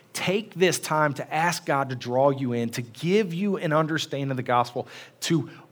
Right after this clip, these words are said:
awaken your heart, open your eyes to the gospel. But if you're in here today and you are a follower of Jesus, you are a Christian,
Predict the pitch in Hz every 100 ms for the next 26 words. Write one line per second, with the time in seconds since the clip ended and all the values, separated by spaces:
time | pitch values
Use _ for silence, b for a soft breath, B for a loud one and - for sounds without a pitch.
0 | - 143 147 170 202 233 220 196 170 156
1 | - 151 147 - 180 214 208 190 156 143
2 | 139 135 131 127 - - 143 123 107 95
3 | 90 - - - _ _ _ _ _ _
4 | _ _ _ _ _ _ _ - B B
5 | 202 196 214 226 240 214 175 185 160 160
6 | 170 156 165 190 165 160 156 151 131 147
7 | 135 127 - 147 170 165 - 147 - 123